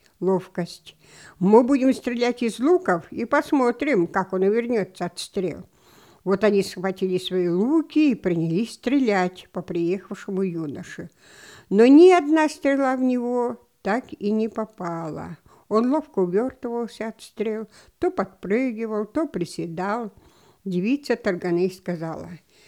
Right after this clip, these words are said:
"Юноша, ты с честью прошел это испытание.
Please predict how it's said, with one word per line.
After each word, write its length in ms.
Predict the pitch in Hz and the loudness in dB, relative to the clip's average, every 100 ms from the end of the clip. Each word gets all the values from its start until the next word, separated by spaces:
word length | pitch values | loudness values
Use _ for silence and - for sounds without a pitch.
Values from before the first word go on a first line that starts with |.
| _ - | _ -10
"Юноша, 760 | 170 180 240 262 220 - 160 - | -2 2 2 0 -4 -10 -10 -2
ты 80 | 202 | -2
с 60 | |
честью 580 | - - 254 302 - 269 | -4 -6 -4 -4 -4 -8
прошел 460 | - 247 - 226 226 | -4 -6 -4 -4 -2
это 220 | 190 185 | -2 -4
испытание. 920 | 180 - 180 - 202 185 156 - - | -4 -12 -12 -10 -10 -10 -12 -14 -18